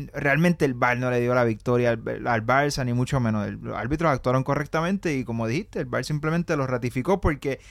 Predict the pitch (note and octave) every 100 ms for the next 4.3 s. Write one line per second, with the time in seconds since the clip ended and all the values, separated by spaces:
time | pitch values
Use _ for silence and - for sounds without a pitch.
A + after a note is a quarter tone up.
0 | - - B2+ C3 B2 C3+ D3+ F3 F3 D#3+
1 | E3 E3 E3 D#3+ D3+ D3+ D#3 D#3+ E3 E3
2 | E3 E3 F#3 G#3 E3+ A#2+ - A#2+ A#2 A#2
3 | C3+ C#3 C3+ C3 A#2+ B2+ B2+ B2+ A#2+ A2+
4 | G#2+ G#2+ -